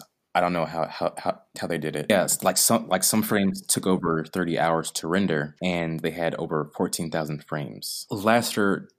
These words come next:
and company, they actually showed, like, first half of the movie to Disney executives.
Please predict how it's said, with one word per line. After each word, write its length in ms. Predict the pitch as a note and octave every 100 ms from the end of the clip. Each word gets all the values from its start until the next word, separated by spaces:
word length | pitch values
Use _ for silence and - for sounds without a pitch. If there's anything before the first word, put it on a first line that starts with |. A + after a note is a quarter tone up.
| _ -
and 380 | F2+ F2 E2 -
company, 540 | F#2+ - E2 D#2+ D2+ -
they 680 | F#2+ F#2 F2+ F2+ F2 - - _ G2
actually 260 | F#2+ G#2
showed, 280 | - G2 F2+
like, 220 | E2 -
first 260 | G2 F2+ -
half 280 | F2+ E2 - -
of 220 | - D#2+ D#2+
the 60 |
movie 580 | E2 E2+ E2 E2 E2 D#2+ _
to 540 | - F2 D#2 D2+ D2 - _ _
Disney 640 | - F#2+ F#2 F2 E2 - - _
executives. 880 | G#2 F#2 F#2 F#2+ F2 D#2 D2+ - -